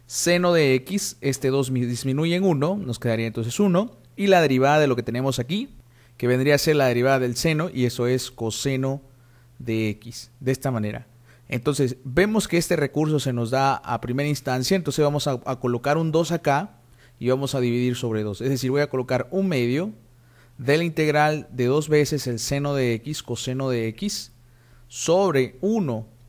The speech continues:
más el seno cuadrado de x, y aquí la diferencial de x. Entonces, si vemos así, nos vamos a dar cuenta que aquí tenemos un medio de la integral de dos seno de x, coseno de x, que es de u, para nosotros es de u,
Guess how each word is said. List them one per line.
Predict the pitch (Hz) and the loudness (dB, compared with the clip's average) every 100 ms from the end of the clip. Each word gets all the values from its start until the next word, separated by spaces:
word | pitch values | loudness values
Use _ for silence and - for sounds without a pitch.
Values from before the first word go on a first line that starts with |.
| - - - - | -20 -20 -20 -6
más | 120 123 123 | -2 -2 -4
el | 113 | -6
seno | - 151 151 139 | -4 -4 -4 -4
cuadrado | 123 117 135 131 127 | -2 0 0 0 -2
de | 113 120 139 | -2 0 -2
x, | 139 196 - | -2 -8 -6
y | 117 | -8
aquí | 123 175 | -6 -4
la | 151 | -2
diferencial | 110 - 107 104 - 120 113 | -4 -4 -6 -6 -4 -4 -2
de | 107 | -4
x. | - 113 - | -6 -14 -10
Entonces, | 147 151 143 | -4 -2 -2
si | 123 139 | 0 0
vemos | 175 208 | 2 2
así, | 202 175 160 175 - _ - - - | 0 0 0 -2 -8 _ -20 -20 -6
nos | 117 | 0
vamos | 135 160 165 | 2 2 2
a | |
dar | 151 156 | 2 2
cuenta | 147 143 | 0 0
que | 127 | 0
aquí | 139 | -2
tenemos | 143 131 127 - | -2 -2 -4 -4
un | 185 202 | -4 -2
medio | 156 123 135 180 - | 0 0 0 -2 -8
de | 127 135 | 0 2
la | 160 202 | 4 2
integral | 220 185 143 120 120 156 - - _ _ _ - | 0 0 2 2 2 -2 -8 -20 _ _ _ -4
de | 127 131 | 0 2
dos | 175 208 | 4 2
seno | - 185 180 | 2 0 2
de | 170 147 | 2 2
x, | 147 147 | 0 -4
coseno | - 123 139 156 | -4 -2 -2 0
de | 139 | 0
x, | 127 156 | 0 -4
que | - 131 | -2 -2
es | 131 | 2
de | 160 | 2
u, | 156 135 175 | 4 2 -2
para | 120 110 | -4 -4
nosotros | 110 139 139 123 | -4 -4 -2 -4
es | 123 120 | -4 -2
de | 151 | 0
u, | 151 180 | 0 -2